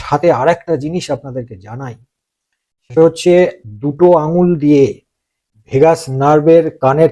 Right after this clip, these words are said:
পেছনে যেখান থেকে নেমে আসছে, ভালো করে দেখুন, এইখান থেকে নিচ পর্যন্ত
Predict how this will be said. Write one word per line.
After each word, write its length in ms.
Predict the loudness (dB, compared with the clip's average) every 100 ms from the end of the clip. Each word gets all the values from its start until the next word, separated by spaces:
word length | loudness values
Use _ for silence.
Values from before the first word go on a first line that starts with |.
| 2
পেছনে 320 | 0 0 -2 0
যেখান 180 | 0 0
থেকে 120 | 0 0
নেমে 220 | -2 -2
আসছে, 160 | -2 -4
ভালো 100 | -4 -2
করে 120 | -2 -4
দেখুন, 220 | -6 -10 -12 _ 0 2
এইখান 340 | 2 0 -2 -2 -4
থেকে 240 | -2 2 4 4 2 -4 -8
নিচ 240 | -4 -4 -6 -2
পর্যন্ত 480 | 0 0 -2 -2